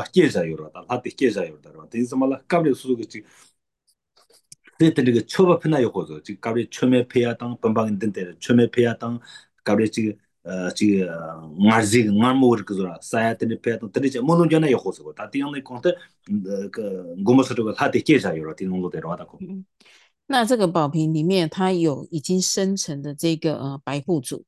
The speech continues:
Speaker 2: 啊，在这个宝瓶里面，所以有时候大家可以啊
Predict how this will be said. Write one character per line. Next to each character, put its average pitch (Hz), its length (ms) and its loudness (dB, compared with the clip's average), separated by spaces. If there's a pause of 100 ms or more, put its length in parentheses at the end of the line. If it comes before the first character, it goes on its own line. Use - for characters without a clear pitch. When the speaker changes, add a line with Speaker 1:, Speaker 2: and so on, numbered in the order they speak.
(240)
Speaker 2:
啊， 135 80 -6
在 180 180 2
这 165 120 0
个 170 100 0
宝 135 180 -4
瓶 135 200 -8
里 127 120 -8
面， 135 240 -6 (380)
所 202 120 2
以 175 40 8
有 147 80 6
时 - 140 -2
候 170 100 6
大 175 160 6
家 170 160 2
可 170 180 -2
以 143 80 2
啊 131 160 -4